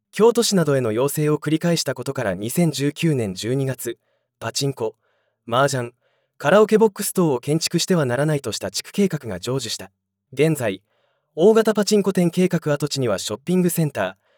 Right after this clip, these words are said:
洛北阪急スクエアが立ち、地域をつなぐ交流拠点となっている。パチンコ店への反対運動は、図らずも高野東海、西海地区の魅力を再確認し、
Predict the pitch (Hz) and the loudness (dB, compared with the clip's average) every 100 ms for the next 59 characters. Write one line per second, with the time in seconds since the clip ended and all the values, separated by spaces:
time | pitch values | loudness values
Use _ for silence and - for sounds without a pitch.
0 | _ _ - 127 - 226 208 196 208 202 | _ _ 0 0 2 -2 -2 0 0 2
1 | 190 - - 170 139 104 - - 101 - | 0 0 2 2 2 -4 -8 -8 -10 -12
2 | _ _ _ _ - 220 190 151 120 - | _ _ _ _ -2 0 0 -2 -2 -4
3 | 120 117 - 160 196 190 196 175 143 101 | -6 -6 -2 2 2 2 0 -2 -2 -6
4 | 98 - 87 90 - _ _ _ _ - | -10 -12 -14 -14 -20 _ _ _ _ -4
5 | 143 175 226 226 214 175 139 104 131 151 | -2 2 2 2 2 2 2 -2 -2 -2
6 | 165 156 151 135 107 95 90 _ _ _ | 0 0 0 0 0 0 -2 _ _ _
7 | - 143 175 170 160 127 - 113 151 135 | -6 0 2 2 0 -2 -4 -4 -4 -4
8 | 131 131 120 120 _ _ _ - 135 147 | -6 -6 -6 -8 _ _ _ -8 -2 0
9 | - 220 202 - 156 117 127 - 131 - | 2 2 2 0 0 0 -2 -2 -2 -2
10 | 147 160 165 139 110 - 95 | -2 -2 -2 -4 -4 -6 -10